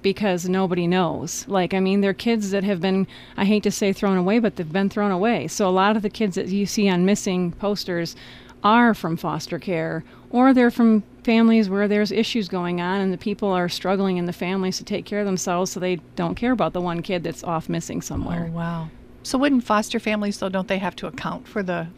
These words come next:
Speaker 2: the children in their care? I mean, obviously they have to account for the children.
Speaker 1: If they're runaways, who cares?
Speaker 2: Wow.
Speaker 1: That's the sad thing.
Speaker 2: That is a sad thing.
Speaker 1: And sixty-two percent are tricked into trafficking by someone they know and trust, boyfriend or a B F F.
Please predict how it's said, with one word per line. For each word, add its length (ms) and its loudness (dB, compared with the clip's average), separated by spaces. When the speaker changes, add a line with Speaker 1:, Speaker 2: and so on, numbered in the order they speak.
Speaker 2:
the 80 -2
children 320 -2
in 120 -6
their 100 -8
care? 480 -6
I 60 -6
mean, 160 -6
obviously 420 -6
they 120 -12
have 200 -12
to 100 -12
account 300 -10
for 100 -10
the 100 -8
children. 520 -6
Speaker 1:
If 180 4
they're 100 4
runaways, 760 2
who 100 0
cares? 500 -2
Speaker 2:
Wow. 140 -6
Speaker 1:
That's 240 2
the 60 0
sad 360 -2
thing. 320 -4
Speaker 2:
That 160 -4
is 160 -4
a 60 -6
sad 400 -10
thing. 260 -10
Speaker 1:
And 180 6
sixty-two 800 4
percent 460 4
are 160 4
tricked 400 0
into 240 4
trafficking 600 2
by 180 2
someone 540 8
they 200 6
know 400 6
and 240 4
trust, 560 0
boyfriend 640 2
or 140 2
a 60 0
B 180 2
F 200 -2
F. 480 -6